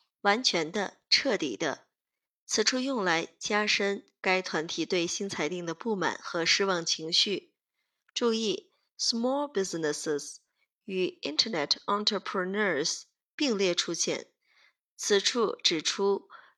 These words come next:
专注于线上业务的小型企业，因为只有这种企业才会受到新裁定的巨大负面影响，因而也是小企业与创业委员会的保护对象。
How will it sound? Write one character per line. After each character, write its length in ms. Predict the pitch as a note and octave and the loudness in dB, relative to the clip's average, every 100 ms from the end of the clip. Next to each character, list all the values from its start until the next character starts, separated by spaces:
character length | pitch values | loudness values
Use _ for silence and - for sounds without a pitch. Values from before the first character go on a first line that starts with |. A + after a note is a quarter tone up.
| _ | _
专 280 | - C4 C4+ | 0 0 0
注 200 | B3+ F#3 | 0 2
于 220 | D#3+ F3+ | 0 0
线 280 | - A#3 F#3+ | 2 2 2
上 260 | G#3 F#3 F3 | 2 0 0
业 160 | F#3+ | 0
务 120 | D#3+ | 0
的 80 | D#3+ | -2
小 220 | D#3 E3 | -2 -2
型 240 | D3+ - G3 | 0 -2 0
企 260 | - D#3+ | 0 -2
业， 320 | E3+ F3+ C#3+ - - _ | 0 0 0 -6 -20 _
因 160 | - B3+ | -2 0
为 120 | C4+ | 2
只 200 | - A#3 | 2 2
有 180 | B3+ F3 | 0 0
这 160 | C4 | 0
种 160 | A#3 F3 | 0 0
企 200 | F3 - | 0 0
业 200 | D3 C#3+ | 0 0
才 180 | - F3+ | -2 -4
会 140 | F#3 | 2
受 240 | F#3 G3+ E3 | 4 4 2
到 220 | E3+ A2 | 2 2
新 200 | - F#3+ | 0 -2
裁 220 | - E3 | -2 -4
定 180 | F#3 F3 | -4 -4
的 140 | D3+ | -4
巨 260 | - A#3+ G#3 | 0 0 2
大 220 | F#3+ E3+ | 4 2
负 240 | F#3 B3 | 0 -2
面 280 | A3 A3 F3+ | 0 0 -2
影 180 | D3+ E3+ | -6 -6
响， 300 | - C#3+ A2 _ _ _ _ _ _ - _ | -2 -2 -4 _ _ _ _ _ _ -20 _
因 180 | C4 C4 | 0 4
而 160 | A3+ | 4
也 120 | A3 D#3+ | 4 4
是 300 | - F3 - | 6 4 0
小 220 | - F#3 | 2 2
企 280 | F#3+ - D#3 | 2 -2 2
业 280 | D#3+ C3+ - - _ | 2 2 -2 -20 _
与 160 | G3 G3 | 2 2
创 240 | - C4 | 4 0
业 140 | A#3 G3+ | 0 0
委 120 | G3 | 0
员 340 | C3 C3+ C#3 | 2 2 0
会 200 | F#3 A3+ | 0 0
的 280 | - - - _ | 0 -4 -6 _
保 180 | - - | 2 2
护 160 | - | -2
对 160 | F#3 A3+ | 0 2
象。 300 | - A#3+ | 2 0